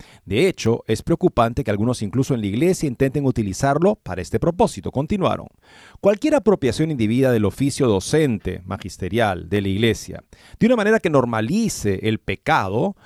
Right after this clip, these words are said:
contribuye a alejar a las personas del corazón amoroso de Jesús, en lugar de acercarlas a él,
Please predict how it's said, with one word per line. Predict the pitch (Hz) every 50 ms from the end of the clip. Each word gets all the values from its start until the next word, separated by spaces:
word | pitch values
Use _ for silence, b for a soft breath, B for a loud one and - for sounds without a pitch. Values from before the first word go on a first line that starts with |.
| B B B
contribuye | - 143 147 139 - 117 127 190 240 247
a | 208
alejar | 151 113 107 - - - - 240 262 233
a | 170
las | 131 113 -
personas | - 107 98 - - 127 113 98 92 87 85 - b b b b
del | - 113 110 -
corazón | - 107 101 101 - - 139 139 135
amoroso | 120 107 104 98 117 127 - 123 110
de | 104
Jesús, | - 98 95 - 233 247 214 196 - - b b b b b
en | 226 240 233
lugar | 220 185 131 107 98 107 165 156 b b b b
de | - 185
acercarlas | 202 - - 233 208 - - 101 95 98 120 143 - -
a | 101 -
él, | 233 277 226 - - - - -